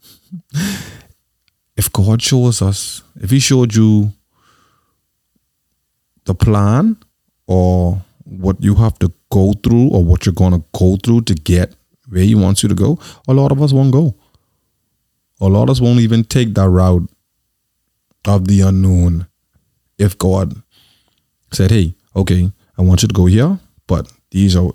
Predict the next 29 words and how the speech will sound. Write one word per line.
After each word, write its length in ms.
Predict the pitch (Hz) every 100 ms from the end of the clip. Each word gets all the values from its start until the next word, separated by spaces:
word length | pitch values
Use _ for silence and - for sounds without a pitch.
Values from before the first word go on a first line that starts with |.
| -
this 200 | 101 95
is, 180 | 85
these 220 | 92 95 95
are 100 | 87
the 160 | 87
events 320 | 82 90 87
that 80 | -
are 40 | 85
gonna 180 | 87
happen 500 | 87 90 92 110 165 - _ _
leading 400 | 85 82 87 85
up 140 | 92 - _ _ _ _
to 100 | -
you 120 | 85
getting 300 | 82 82 82
here." 300 | 82 82 82 - _ _ _ _ _ _ _ _ -
A 80 |
lot 180 | 107 147
of 100 | 226
us 140 | 247 226
will 100 | 202
cancel 380 | 226 240 202
our 180 | 233 233
own 180 | 214 208
des-, 220 | 208 185 -
our 180 | 156
own 180 | 175 165
destiny 460 | 165 160 - 156 175
out. 220 | 196 101